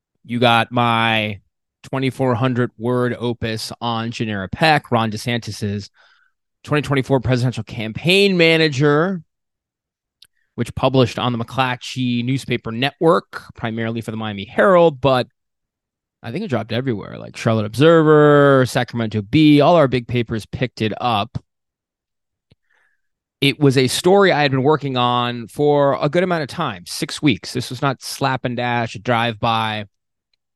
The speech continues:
I decided pretty early on that I wanted to dive into the DeSantis operation,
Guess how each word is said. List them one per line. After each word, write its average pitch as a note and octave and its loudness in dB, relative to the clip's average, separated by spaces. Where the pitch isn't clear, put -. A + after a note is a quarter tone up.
I A#2+ 0
decided A2+ -2
pretty A#3 2
early B2+ 2
on B2 0
that A2+ -6
I A2 -4
wanted A#2 -6
to A2 -10
dive A#2 -2
into A2+ -4
the A2 -8
DeSantis A#2 -6
operation, A2+ -2